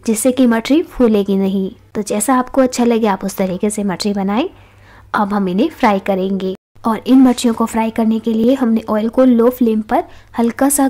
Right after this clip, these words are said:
गर्म कर लिया है। ज़्यादा गर्म तेल में हम मठरी को फ्राई नहीं करेंगे। ये देखिए, जब हम एक मठरी डालेंगे तो ये धीरे से ऊपर आ रही है। अब बस इसी तरीके का गर्म ऑयल चाहिए।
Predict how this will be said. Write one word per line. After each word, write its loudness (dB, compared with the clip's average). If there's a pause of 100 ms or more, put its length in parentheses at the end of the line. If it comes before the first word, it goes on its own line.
गर्म 0
कर -4
लिया -2
है। -6 (420)
ज़्यादा 0
गर्म 4
तेल 2
में 4
हम 2
मठरी -4
को -4
फ्राई -2
नहीं 0
करेंगे। 0 (360)
ये -2
देखिए, -2
जब -4
हम 2
एक 0
मठरी 0
डालेंगे 2
तो -2
ये 2
धीरे 2
से 0
ऊपर -2
आ -2
रही -4
है। -4 (240)
अब 0
बस -4
इसी 0
तरीके 2
का 0
गर्म 0
ऑयल 4
चाहिए। 0